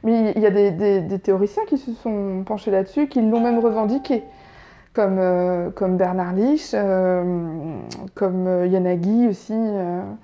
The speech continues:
énormément de, de, de théoriciens qui ont justement fait valoir cette, euh, cette multiplicité.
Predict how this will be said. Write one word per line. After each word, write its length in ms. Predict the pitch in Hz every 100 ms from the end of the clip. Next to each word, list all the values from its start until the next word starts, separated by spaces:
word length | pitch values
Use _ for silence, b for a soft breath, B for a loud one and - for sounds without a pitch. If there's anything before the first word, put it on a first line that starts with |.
| b b b b b b b b _
énormément 500 | 220 214 214 214 240
de, 220 | 240 220 208
de, 320 | 180 202 196
de 140 | 180
théoriciens 580 | 202 208 208 202 196 285
qui 140 | 277
ont 80 | 240
justement 360 | 220 - 240 285
fait 220 | 294 285
valoir 440 | 262 240 247 285 277
cette, 340 | 247 220 -
euh, 220 | 202 196
cette 300 | 202 - 202
multiplicité. 800 | 220 208 214 - 202 240 - 202